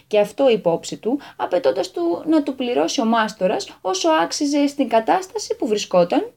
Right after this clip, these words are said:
τώρα. «Είναι μάλλον καλύτερα να ζητήσεις από αυτόν τον ίδιο να το εκτιμήσει πρώτος».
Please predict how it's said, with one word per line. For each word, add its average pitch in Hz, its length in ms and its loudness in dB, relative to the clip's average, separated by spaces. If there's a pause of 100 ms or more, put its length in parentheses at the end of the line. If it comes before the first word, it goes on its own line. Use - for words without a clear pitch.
τώρα. 415 460 4 (2750)
«Είναι 370 280 -2
μάλλον 381 380 0
καλύτερα 208 1080 2 (180)
να 214 180 -2
ζητήσεις 262 500 0
από 233 160 2
αυτόν 254 240 0
τον 254 220 4
ίδιο 202 400 4
να 285 180 4
το 277 100 2
εκτιμήσει 247 600 0
πρώτος». - 680 -2